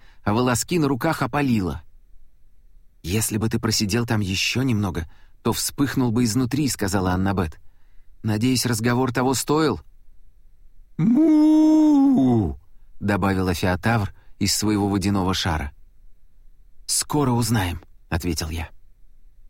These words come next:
В этот миг... Двери в тронный зал распахнулись, и поспешно вошла Талия. Её лук переломился пополам, а в колчане не осталось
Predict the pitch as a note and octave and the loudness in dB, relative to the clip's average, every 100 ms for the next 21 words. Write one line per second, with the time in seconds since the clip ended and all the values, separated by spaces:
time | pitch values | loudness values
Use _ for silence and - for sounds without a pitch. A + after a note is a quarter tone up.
0 | - C#2+ F#2 G2+ E2 F2+ B2+ - - - | -12 -4 -2 -4 -4 0 0 -2 -18 -20
1 | - - - D2+ D#2+ C3 A#2+ A2+ - B2+ | -20 -18 -8 -2 0 2 2 0 0 0
2 | B2+ A#2+ G2+ G#2+ B2 A2+ G#2+ - F#2 A2+ | 2 0 0 0 0 0 -2 -2 -2 0
3 | D3 B2+ F2 - - - - - G#2 B2 | 0 0 -2 -8 -16 -20 -20 -4 0 0
4 | - - D3 - B2+ A#2+ - A2+ A#2 A2+ | -2 0 0 0 0 0 0 0 0 -2
5 | G2 E2 D#2+ - - - - - - F2 | -2 -4 -8 -12 -20 -20 -20 -20 -12 -2
6 | G2+ A2+ A#2 C#3+ C3 - A2+ A2+ A2 C3+ | 2 2 2 2 0 -2 0 2 2 0
7 | A#2+ A2 A2+ G#2+ F#2+ C#3 C#3+ - - - | 0 -2 -2 -2 0 0 -2 -4 -16 -20
8 | - G2 - G#2+ G2+ - D#3 C3 G2+ A#2+ | -4 -4 0 -2 0 0 2 2 2 2
9 | G#2+ - C#3 C#3 A#2+ - | 0 0 0 2 0 -4